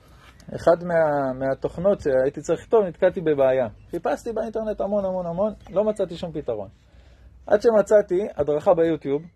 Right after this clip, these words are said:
של בחור מתוניס, ערבי מתוניס. ההדרכה הייתה בערבית, המילים, שהוא, הצ-, ה-, ה-, ה-, המילים של הקוד, הוא אמר אותם באנגלית, והמספרים היו בצרפתית.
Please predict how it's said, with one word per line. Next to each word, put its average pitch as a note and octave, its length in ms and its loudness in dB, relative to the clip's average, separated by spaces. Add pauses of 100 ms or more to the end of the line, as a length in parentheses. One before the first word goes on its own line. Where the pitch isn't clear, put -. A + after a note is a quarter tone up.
(720)
של D3 200 0
בחור G#3 260 6
מתוניס, F3 680 -4 (100)
ערבי E3+ 340 2
מתוניס. F3 640 -8 (540)
ההדרכה E3+ 460 2
הייתה G#3 200 2 (180)
בערבית, E3 1000 0 (520)
המילים, C#3 760 0 (160)
שהוא, C#3+ 240 0
הצ-, C#3+ 320 2
ה-, D3 240 0
ה-, C#3 340 0 (580)
ה-, B2 520 0 (640)
המילים F3 320 2
של G#3+ 160 6
הקוד, F#3+ 420 6
הוא B2 120 -2
אמר D3+ 120 0
אותם F3 300 -2
באנגלית, C#3+ 440 0 (640)
והמספרים C#3+ 1300 2
היו A#3 140 2
בצרפתית. F3 580 0